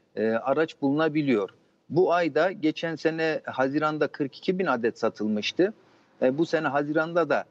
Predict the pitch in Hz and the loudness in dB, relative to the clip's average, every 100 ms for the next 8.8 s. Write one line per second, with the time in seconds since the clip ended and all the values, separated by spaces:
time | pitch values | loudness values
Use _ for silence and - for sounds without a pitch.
0 | _ _ 120 127 151 156 160 139 143 - | _ _ -4 -2 -4 -4 -4 -2 -4 -2
1 | 175 180 214 170 - 190 - _ _ - | -2 0 0 0 0 -4 -4 _ _ -2
2 | 156 147 147 165 156 156 143 139 - 156 | -2 0 -4 -2 0 -2 -4 -2 0 2
3 | 117 131 147 147 147 151 147 135 151 147 | 2 2 2 0 2 2 0 0 0 0
4 | 127 98 - _ - 113 113 113 113 104 | -2 -4 -16 _ -2 0 2 2 0 2
5 | 127 156 143 156 202 - 143 165 165 - | 2 2 2 0 -2 -2 -2 -2 -4 -4
6 | 127 151 165 165 135 123 139 160 156 170 | -2 -2 -6 -4 -4 -4 -4 -2 -2 0
7 | 220 185 - 120 147 202 _ _ _ - | 2 2 0 -2 -2 -4 _ _ _ -2
8 | 131 160 - 143 143 - 123 127 | 0 0 -2 -6 -4 0 0 0